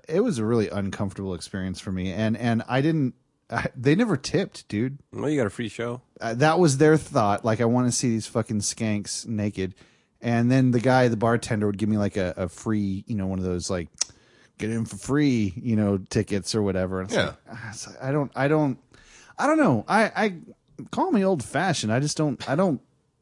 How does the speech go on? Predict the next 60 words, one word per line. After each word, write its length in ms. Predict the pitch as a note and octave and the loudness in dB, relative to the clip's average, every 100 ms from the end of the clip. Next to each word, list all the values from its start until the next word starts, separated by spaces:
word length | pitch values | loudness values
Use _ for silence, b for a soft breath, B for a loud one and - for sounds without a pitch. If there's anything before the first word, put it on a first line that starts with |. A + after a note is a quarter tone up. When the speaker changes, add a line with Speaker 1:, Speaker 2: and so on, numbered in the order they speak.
| _ _ - | _ _ -6
Speaker 1:
I 120 | C3 | -2
don't 180 | E3 C#3+ | 0 2
believe 280 | C#3+ C#3 | 4 4
in, 220 | B2+ G#2+ G2+ _ | 4 2 -2 _
I 80 | B2+ | 0
don't 180 | F3+ A2+ | 0 2
like 280 | B2 A#2 A#2+ | 2 2 0
the 100 | A2 | 2
idea 340 | G#2+ G#2+ G#2 | 2 4 2
of 80 | F#2+ | 2
paying 380 | - G#2+ G2+ F#2+ | 0 0 -2 -4
for, 480 | - G2 F#2 F#2 - | -2 0 0 -2 -8
for 360 | - F#2 F2+ | -6 -4 0
any 220 | F#2 G2 F2+ | 0 0 -2
of 100 | D#2+ | -4
that 180 | D#2 | -6
stuff. 300 | - - D#2 - | -8 -8 -8 -4
Speaker 3:
Yeah, 100 | B3 | -4
but 140 | G#3 | -2
then 160 | A3+ A#3 | 0 0
again, 320 | D#3+ C#3+ C#3+ | 2 2 2
you're 120 | E3 | 2
in 60 | E3 | 2
a 80 | D3+ | 2
relationship. 880 | B2 G#2+ G#2+ G2+ G#2 - A2+ A2 C3+ | 2 2 0 -2 -4 0 0 0 -2
You're, 320 | D3+ D3+ C3 - | 0 0 -2 -12
you've 140 | D3 D3+ | -2 4
Speaker 1:
When 100 | C#3+ | 8
I 120 | D3+ | 8
Speaker 3:
ma-, 20 | |
Speaker 1:
was 180 | D#3+ D3+ | 8 6
Speaker 3:
you've 80 | F#3 | 6
Speaker 1:
single, 320 | E3 D3 B2+ | 8 8 8
I 60 | A#2 | 8
had 80 | D3 | 8
the 40 | C#3+ | 6
Speaker 3:
matured. 80 | C3 | 4
Speaker 1:
same 360 | C3 B2+ B2 A2 | 4 2 2 2
thing. 200 | A#2+ A2+ | 0 4
I, 240 | C#3 C#3+ - | 4 2 0
I, 80 | D#3 | 0
let 140 | F3+ F#3+ | 4 4
me 40 | |
put 100 | E3+ | 4
it 20 | |
this 200 | C3+ B2+ | 4 2
way. 200 | A2+ G2 | 2 2
When 140 | G#2 A#2 | 2 2
I 80 | C3 | 2
was 120 | B2 | 2
single, 540 | - C3+ A#2+ G2+ F#2+ b b b b _ - | 2 2 4 2 0 b b b b _ 0
I 100 | A2+ | 2
would 160 | G#2+ | 2
never 220 | G#2+ G#2 G#2 | 2 0 0
go 160 | G#2 | 2
to 60 | G2+ | 0
a 60 | |
strip 220 | G2+ G#2+ F#2 | 0 -4 -2
club 220 | A2 G2 | -4 -2
either. 300 | F#2+ F2+ | -2 -2